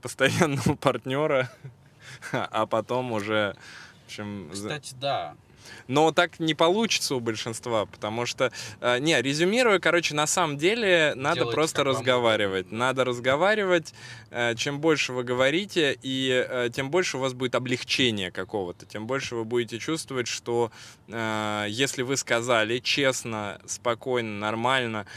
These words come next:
Speaker 1: то вас услышат, скорее всего. И если этот человек не удовлетворит, то он сразу скажет обратно, что, ну, окей, мне чё-то не очень хочется, что у тебя не было секса, а у меня уже было пятьдесят раз. Ну, может,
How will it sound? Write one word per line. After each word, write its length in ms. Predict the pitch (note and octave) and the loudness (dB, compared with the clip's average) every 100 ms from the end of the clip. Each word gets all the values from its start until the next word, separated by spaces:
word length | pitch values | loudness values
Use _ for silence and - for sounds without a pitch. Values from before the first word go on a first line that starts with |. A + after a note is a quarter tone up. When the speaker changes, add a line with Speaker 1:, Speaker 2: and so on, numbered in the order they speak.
| - - | -18 -6
Speaker 1:
то 80 | |
вас 240 | B2 D#3+ - | 0 0 0
услышат, 640 | C#3 D3+ E3 G#3 - E3+ | -2 0 0 0 -2 -2
скорее 380 | - D#3 D#3 D#3 | 0 2 2 2
всего. 400 | - C#3+ C#3+ C3+ - - - | 0 -4 0 -2 -2 -16 -2
И 60 | |
если 320 | C#3 F3+ - E3 | 2 2 2 0
этот 220 | D#3+ D3+ | 0 -6
человек 340 | D#3+ D#3 D#3 | 0 2 2
не 180 | D3 D3+ | -2 -4
удовлетворит, 760 | D#3 D3 C#3 C#3+ C#3 D#3 A3+ - | -2 -2 -4 -6 -2 -2 -2 -4
то 80 | F3+ | -2
он 100 | F3 | -2
сразу 380 | - D#3+ E3 C#3 | -2 -2 -2 -6
скажет 460 | - C3+ C3+ B2 - - - - | -2 0 0 -4 -10 -20 -20 -6
обратно, 520 | A#2+ A#2+ B2+ A#2+ A#2 | -4 0 0 0 -6
что, 300 | - C#3 D3+ | -10 -8 -8
ну, 400 | C3+ E3+ F#3 E3+ | -8 -6 -6 -6
окей, 380 | D3+ C3 A#2+ A2+ | -6 -4 -4 -4
мне 320 | A2 A#2+ B2+ | -6 -10 -10
чё-то 240 | - A#2+ - | -10 -10 -10
не 360 | B2 A#2+ B2 A#2+ | -12 -10 -8 -6
очень 280 | A2+ G#2 - | -8 -8 -10
хочется, 540 | A2 A2 - - A2 | -8 -8 -10 -10 -10
что 240 | G2+ - G#2+ | -10 -10 -10
у 80 | |
тебя 200 | G#2 G#2+ | -8 -8
не 160 | G#2+ C3 | -6 -6
было 180 | D3 A#2 | -4 -6
секса, 400 | - A2 - F#2 | -4 -8 -8 -10
а 40 | |
у 60 | G2 | -10
меня 240 | G#2 A2 | -10 -10
уже 180 | A2 G#2 | -10 -10
было 220 | G2+ G#2 | -8 -8
пятьдесят 520 | G2+ A2 G#2 - G#2 F#2 | -8 -10 -10 -8 -10 -8
раз. 240 | F#2 - - - - - | -10 -12 -16 -18 -20 -18
Ну, 480 | B2 D3 F3 G3 D#3 | -16 -10 -8 -6 -6
может, 380 | A#2+ B2 C#3+ | -6 -2 -2